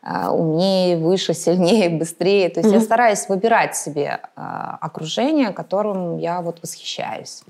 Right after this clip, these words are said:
Speaker 2: Мгм.
Speaker 1: М, ну вот.
Speaker 2: <laughs>
Speaker 1: Так.
Speaker 2: Ну, то есть, по крайней мере, такого предательства, чтобы
Speaker 1: Слава
Speaker 2: прям, а,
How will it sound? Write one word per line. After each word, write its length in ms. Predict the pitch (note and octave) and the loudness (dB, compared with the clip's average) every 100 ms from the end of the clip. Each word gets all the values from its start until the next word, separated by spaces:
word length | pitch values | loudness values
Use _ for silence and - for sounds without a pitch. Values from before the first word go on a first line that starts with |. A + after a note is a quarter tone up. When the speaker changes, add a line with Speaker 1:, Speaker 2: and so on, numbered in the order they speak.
| - | 0
Speaker 2:
Мгм. 280 | G3 G#3+ G#3 - _ _ _ _ _ _ _ _ _ _ _ - _ _ _ _ - _ - | 4 2 0 -14 _ _ _ _ _ _ _ _ _ _ _ -20 _ _ _ _ -20 _ -10
Speaker 1:
М, 720 | E3+ E3+ - - - - - - - - A3+ A3 - - | -8 -6 -6 -6 -6 -6 -8 -10 -10 -10 -8 -10 -12 -12
ну 280 | D#3+ E3+ G3+ | -8 -6 -4
вот. 320 | F#3 F3+ - - _ _ _ _ - | -4 -6 -8 -20 _ _ _ _ 2
Speaker 2:
<laughs> 0 | |
Speaker 1:
Так. 800 | C4+ B3+ D#4 - F#4+ F#4 D4 - F4+ - - - - B4+ G#4 - E4 - | 2 4 2 4 4 4 2 4 0 0 -16 -16 -2 0 0 -4 -8 0
Speaker 2:
Ну, 120 | C#4+ | 2
то 80 | D#4+ | 4
есть, 220 | D#4+ D4+ | 2 4
по 100 | C#4 | 2
крайней 380 | C4+ E4 F4+ C#4+ | 4 4 6 6
мере, 260 | C#4 C#4+ A3 | 6 6 4
такого 540 | A3 A3+ C#4+ G#3+ G3+ | 0 2 2 4 2
предательства, 720 | G3 A#3 A3+ A#3+ A3 F#3+ - | 2 0 2 2 0 -6 -4
чтобы 320 | F#3 G3+ G3 G3+ | -6 -4 -4 -2
Speaker 1:
Слава 400 | A3 A3+ A#3 G#3+ | 2 4 4 4
Speaker 2:
прям, 100 | F#3+ | 2
а, 240 | F#3+ F#3 | 2 2